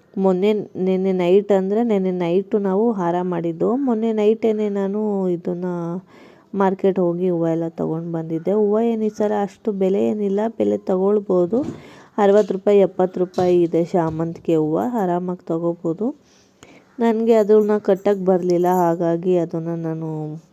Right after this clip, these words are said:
ಆ, ಪೋಣಿಸ್ಕೊಂಡೆ, ಸೂಜಿ ದಾರದಲ್ಲಿ ಪೋಣಿಸ್ಕೊಂಡು ಹಾರ ಥರ ಮಾಡೋಣ ಅಂತ ಹೇಳಿ ಹಾರ ಮಾಡಿಕೊಂಡೆ. ನಾಲ್ಕು ಹಾರ ಮಾಡಿಕೊಂಡೆ, ಎರಡು ನಮ್ಮನೆಗೆ ಮತ್ತು ಇನ್ನೆರಡು ಅಮ್ಮ ಮನೆಗೆ ಕೊಟ್ಟೆ.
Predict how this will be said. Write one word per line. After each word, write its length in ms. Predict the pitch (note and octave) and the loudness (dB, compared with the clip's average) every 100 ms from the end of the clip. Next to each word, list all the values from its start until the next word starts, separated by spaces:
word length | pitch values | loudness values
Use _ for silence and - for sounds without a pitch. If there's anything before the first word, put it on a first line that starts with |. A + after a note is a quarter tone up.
| _ _ - - _ _ _ | _ _ -20 -20 _ _ _
ಆ, 40 | F#3+ F#3 F3 E3+ E3 - - | -6 -4 -4 -4 -6 -8 2
ಪೋಣಿಸ್ಕೊಂಡೆ, 600 | G3 G#3 G#3 G3 D#3+ E3+ | 4 4 -2 -4 0 -2
ಸೂಜಿ 420 | - E3+ E3+ E3 | 0 -2 0 0
ದಾರದಲ್ಲಿ 560 | D#3+ D#3+ D#3 D#3+ D#3 D#3 | 0 -2 -2 -4 -4 -4
ಪೋಣಿಸ್ಕೊಂಡು 680 | - D#3 D#3+ - E3 D#3+ | -2 -4 -6 -8 -6 -4
ಹಾರ 200 | D#3 D3 D3 | -2 -2 -4
ಥರ 260 | D#3+ D#3 | -4 -6
ಮಾಡೋಣ 420 | D#3+ D#3 D3+ D3+ D#3+ | -4 -6 -6 -6 -6
ಅಂತ 320 | E3 D3 D#3 | -6 -6 -6
ಹೇಳಿ 300 | E3 F3 B3+ - - _ _ - _ - | -4 -4 -6 -10 -20 _ _ -20 _ -4
ಹಾರ 260 | G3 F3+ F3 | 0 2 0
ಮಾಡಿಕೊಂಡೆ. 640 | E3+ D#3+ - D#3+ D#3 F#3+ | -2 -4 -4 -6 -4 -4
ನಾಲ್ಕು 440 | A#3+ G#3+ G3 F#3+ F3+ | -4 -4 -4 -2 -2
ಹಾರ 200 | F3+ F#3 | 0 -2
ಮಾಡಿಕೊಂಡೆ, 960 | F3+ F3 F3+ E3+ E3 E3+ E3+ E3 F3 _ _ _ - | -2 -4 -4 -4 -4 -2 0 -2 -6 _ _ _ 0
ಎರಡು 380 | F3+ E3+ E3+ E3 | 4 4 4 2
ನಮ್ಮನೆಗೆ 720 | D#3+ D3+ D#3 D#3+ D#3 D#3+ F#3+ | 0 -6 -6 -4 -4 -4 -4
ಮತ್ತು 320 | G3 F3 E3 | -4 -4 -4
ಇನ್ನೆರಡು 600 | D#3 D#3 D#3 D#3 D3+ D3+ | -4 -4 -4 -2 0 0
ಅಮ್ಮ 220 | D3 D3 D3+ | 0 -4 -6
ಮನೆಗೆ 340 | D3 D3 D3 | -6 -6 -6
ಕೊಟ್ಟೆ. 440 | - D3+ D3+ G#3 | -8 -8 -6 -6